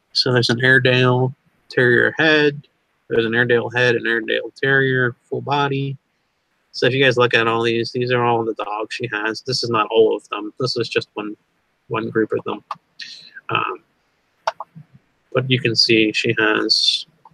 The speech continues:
a bunch of dogs on here. They're all listed up here. Uh, Alaskan, Ala-, I mean, I'm not even gonna read all these, but there's a Chihuahua, the Jack Russell,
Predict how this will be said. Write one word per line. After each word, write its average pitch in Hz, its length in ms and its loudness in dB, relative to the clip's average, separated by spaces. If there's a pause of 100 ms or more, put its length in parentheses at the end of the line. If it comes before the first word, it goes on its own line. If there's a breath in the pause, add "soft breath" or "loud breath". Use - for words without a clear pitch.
(120)
a 123 40 0
bunch 117 300 0
of - 80 -14
dogs 107 300 -4
on 113 120 -6
here. 110 180 0
They're 123 160 6
all 123 120 6
listed - 380 2 (720)
up 120 180 -4
here. 110 360 2 (840)
Uh, - 360 -2 (1500 loud breath)
Alaskan, 123 1040 2
Ala-, 123 280 -2 (440)
I 131 60 0
mean, 127 120 6
I'm 123 100 4
not 123 80 4
even 113 100 6
gonna 104 160 4
read 113 160 6
all 107 140 4
these, 113 180 4
but - 120 -10
there's 117 160 4
a - 40 -14
Chihuahua, 135 800 4
the 113 100 0
Jack 127 300 0
Russell, 123 800 0